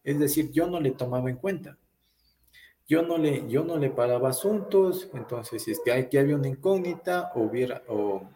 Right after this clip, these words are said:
aquí hubiera estado vacío, hubiera estado un punto, un N A,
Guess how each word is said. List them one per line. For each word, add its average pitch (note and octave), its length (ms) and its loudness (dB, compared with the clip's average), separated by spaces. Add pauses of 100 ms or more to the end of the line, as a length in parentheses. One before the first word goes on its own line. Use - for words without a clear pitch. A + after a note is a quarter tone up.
aquí A2 240 0
hubiera B2+ 180 6
estado A#2 320 2
vacío, E3 640 6
hubiera A2+ 260 2
estado G#2 300 -2
un G#2+ 80 -10
punto, D#3 420 0
un A#2+ 120 -8
N A#2 320 -4
A, E3 200 0